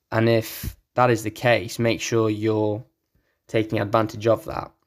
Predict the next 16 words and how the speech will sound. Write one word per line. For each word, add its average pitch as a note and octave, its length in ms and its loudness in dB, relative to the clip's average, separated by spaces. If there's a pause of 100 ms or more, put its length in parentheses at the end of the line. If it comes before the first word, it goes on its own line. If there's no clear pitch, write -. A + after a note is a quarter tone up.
(840)
because A2 380 0
your G#2 100 0
future G#2+ 340 -6
self A2 400 0
will G#2+ 80 -8
thank G#2+ 320 -6
you - 60 -18
for A2 300 -4
it. - 180 -14 (3000)
So B2+ 340 4
where D3 140 8
is D3 80 0
my C#3 100 2
pension B2+ 360 -2
invested? A2+ 460 -2
So, A#2 560 2